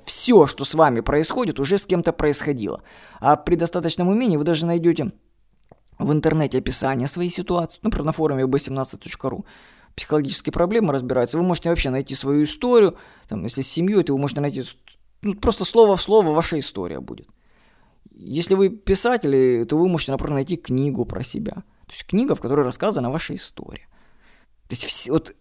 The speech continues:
если бы люди прониклись бы вот этой идеей, отказались бы от своей супер-пупер уникальности, о которой они думают. То есть уникальность вообще начинается с признания того, что ты не уникальный.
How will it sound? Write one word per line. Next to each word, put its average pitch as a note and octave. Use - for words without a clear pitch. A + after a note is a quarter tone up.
если E3+
бы D3+
люди A3
прониклись D#3
бы D3+
вот C#3+
этой E3
идеей, G#3
отказались G3+
бы C3
от -
своей F#3
супер-пупер F3+
уникальности, F#3
о -
которой C#3+
они D3
думают. B2
То -
есть D#3+
уникальность B3+
вообще D#3+
начинается G3
с -
признания E3+
того, D#3
что -
ты D#3+
не D#3+
уникальный. -